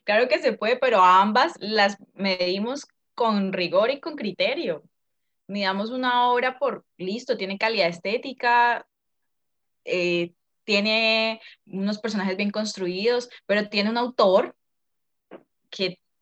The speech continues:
ha hecho tal cosa o que representa tal otra. Y, y Juan también me ha hecho pensar en, en, bueno, es como la cosa del chiste de si lo cuento y me lo tienen que explicar, entonces, ¿qué chiste era? Eh,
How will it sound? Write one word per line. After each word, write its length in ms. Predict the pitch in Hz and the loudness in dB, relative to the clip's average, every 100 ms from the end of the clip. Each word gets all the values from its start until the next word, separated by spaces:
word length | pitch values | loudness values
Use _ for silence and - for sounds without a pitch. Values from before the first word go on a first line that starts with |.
| _ _ _ _ | _ _ _ _
ha 180 | - 180 | 0 2
hecho 240 | 180 180 - | 2 -2 -4
tal 200 | 208 214 | -2 0
cosa 400 | 196 214 269 202 | 0 2 2 2
o 100 | 190 | 2
que 120 | 190 | -2
representa 560 | 180 185 185 185 185 196 | -4 -4 -6 -6 -6 0
tal 180 | 202 185 | 0 2
otra. 460 | 254 269 208 180 - - - - | 0 0 -2 -4 -12 -20 -20 -12
Y, 260 | 214 208 - | -8 -6 -6
y 100 | 214 | -8
Juan 380 | 220 214 226 233 _ | -2 0 0 -6 _
también 280 | - 254 269 | -2 0 0
me 80 | 262 | -2
ha 40 | |
hecho 200 | 269 285 | 0 0
pensar 840 | 254 226 202 196 - 220 254 269 - - _ _ _ _ - | 0 2 2 0 -2 0 2 0 -2 -10 _ _ _ _ -6
en, 800 | 220 214 202 196 190 185 180 170 _ _ _ _ _ _ _ _ _ _ _ _ _ _ - | -4 -2 -2 -4 -8 -10 -12 -14 _ _ _ _ _ _ _ _ _ _ _ _ _ _ -8
en, 300 | 208 196 185 | -4 -4 -2
bueno, 200 | 202 214 | -2 -2
es 100 | 196 | -2
como 160 | 240 247 | -2 2
la 300 | 226 175 - | 2 2 0
cosa 200 | 190 233 | 0 2
del 140 | 220 | 0
chiste 300 | - 190 233 | -4 -4 0
de 100 | 220 | 0
si 120 | 220 | 0
lo 160 | 190 180 | -2 0
cuento 300 | 196 208 247 | 0 0 -2
y 40 | |
me 60 | 254 | -2
lo 80 | 214 | -2
tienen 180 | 180 | -4
que 60 | 196 | -4
explicar, 680 | - 226 226 233 233 240 - _ _ | -6 -8 2 4 4 2 -8 _ _
entonces, 360 | 214 214 220 220 | -10 -6 -8 -4
¿qué 120 | 226 | -4
chiste 440 | 220 240 - 233 | -4 -8 -2 -2
era? 180 | 254 359 _ _ _ _ _ _ _ - | -2 -6 _ _ _ _ _ _ _ -6
Eh, 640 | 190 185 180 170 165 170 | -2 0 0 -2 -4 -12